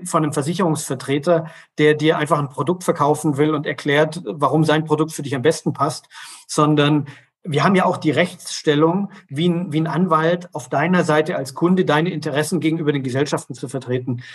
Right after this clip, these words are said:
Und das hört nicht da auf, äh, wo der Vertrag abgeschlossen ist. Also wir helfen auch dabei, dann, ähm, äh, äh, Ansprüche durchzusetzen im weiteren Verlauf. Aber das ganz Entscheidende ist es,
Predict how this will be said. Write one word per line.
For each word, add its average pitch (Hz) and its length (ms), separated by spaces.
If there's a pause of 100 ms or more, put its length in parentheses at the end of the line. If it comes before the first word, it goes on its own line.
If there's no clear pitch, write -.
(300)
Und 143 420 (140)
das 156 460
hört 185 320
nicht 175 240 (340)
da 165 420
auf, 185 580
äh, 165 380
wo 160 60
der 156 120
Vertrag 151 360
abgeschlossen 196 560
ist. 170 140
Also 143 200
wir 147 140
helfen 160 320
auch 160 160
dabei, 147 320
dann, 143 380 (400)
ähm, 139 800
äh, - 40
äh, - 40
Ansprüche 147 1120
durchzusetzen 156 680
im 127 80
weiteren 156 340
Verlauf. 156 640
Aber 147 140
das 151 140
ganz 196 200
Entscheidende 170 640
ist 165 200
es, 160 260